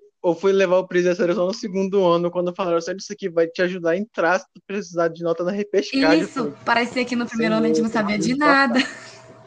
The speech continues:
Speaker 1: Uhum. Tanto é que eu acho que eu fiz a minha prova rapidão,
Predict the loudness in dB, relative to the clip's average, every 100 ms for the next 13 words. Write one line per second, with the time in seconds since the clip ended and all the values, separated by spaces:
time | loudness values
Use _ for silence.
0 | -20 -20 -20 -20 -20 -20 _ _ _ -4
1 | 0 2 4 2 2 -4 -20 -20 -20 -20
2 | _ _ -2 0 2 2 4 2 0 -4
3 | -4 0 2 2 2 2 2 0 0 0
4 | 2 4 4 4 2 -2